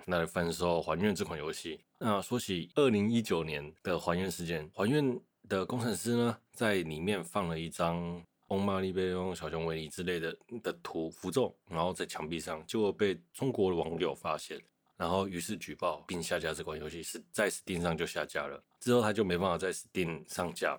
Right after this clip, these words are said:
因为 Steam 要顾虑中国市场的观感嘛。后来隔了一年，在G O G这个平台上架，于是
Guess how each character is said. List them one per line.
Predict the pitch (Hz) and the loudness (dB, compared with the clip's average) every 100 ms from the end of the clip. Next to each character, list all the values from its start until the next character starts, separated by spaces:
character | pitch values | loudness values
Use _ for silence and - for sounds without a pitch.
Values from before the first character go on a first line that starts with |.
| - | 0
因 | 110 | 4
为 | 104 101 | 4 4
Steam | 92 - 85 104 | 0 0 2 4
要 | 95 | 2
顾 | 87 95 | 2 2
虑 | 95 | 2
中 | 87 92 | 0 -2
国 | 80 78 | -2 -4
市 | - 90 | -4 -4
场 | 80 | -2
的 | 78 | -2
观 | - 90 95 | 0 2 2
感 | 85 | 0
嘛。 | 78 71 - | -2 -6 -6
后 | - 139 | 0 4
来 | 101 90 | 6 4
隔 | 87 - 92 | 0 0 2
了 | 101 | 4
一 | |
年， | 110 85 | 4 4
在 | 90 | 2
G | 92 - 95 | -2 0 0
O | 95 | 2
G | 90 - 90 | 0 -4 -4
这 | 85 85 | -4 -6
个 | 82 | -8
平 | - 78 | -6 -4
台 | 78 | -4
上 | - 80 | -2 -6
架， | - 78 - | -4 -8 -6
于 | 92 87 | -6 -4
是 | 90 107 92 | -2 -4 -4